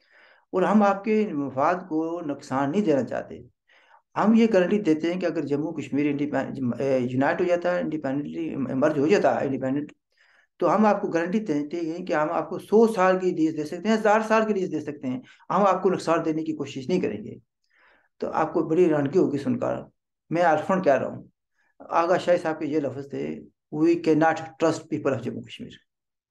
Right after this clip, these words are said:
हम जम्मू कश्मीर के लोगों पर एतबार नहीं करते। ये कहकर he walked out of the room। तो ये पाकिस्तान का भी शान है, और ये बात मेरे दिल में नक्श है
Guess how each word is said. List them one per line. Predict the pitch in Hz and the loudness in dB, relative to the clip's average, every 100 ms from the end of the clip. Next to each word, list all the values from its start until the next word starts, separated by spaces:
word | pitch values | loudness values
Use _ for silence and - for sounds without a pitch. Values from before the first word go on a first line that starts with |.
| _ _ - | _ _ -6
हम | 160 | 0
जम्मू | 175 190 | 2 4
कश्मीर | 185 - 180 | 2 -2 0
के | 175 | 2
लोगों | 156 151 | 2 2
पर | 156 | 0
एतबार | 147 139 127 127 | 0 0 -2 -2
नहीं | 120 | -4
करते। | 117 - - - _ - | -8 -16 -20 -20 _ 0
ये | 151 165 | 2 4
कहकर | 165 151 147 143 | 4 2 2 0
he | 151 | 0
walked | 131 131 127 | 0 0 0
out | 120 120 | -2 -4
of | 123 | -6
the | |
room। | 107 117 120 _ _ _ _ _ _ _ _ _ - | -10 -12 -18 _ _ _ _ _ _ _ _ _ -2
तो | 170 175 | 0 2
ये | 135 170 185 | 2 4 6
पाकिस्तान | 160 - 143 139 | 4 0 -2 -2
का | 143 | -2
भी | 143 | -4
शान | 127 123 131 | -4 -4 -6
है, | 131 | -8
और | - 151 143 | -4 -4 -2
ये | 147 180 | 2 2
बात | 156 156 160 | 4 0 0
मेरे | 156 | -2
दिल | 151 147 | -2 -2
में | 143 | -2
नक्श | 131 127 - | -2 -6 -8
है | 123 - | -8 -10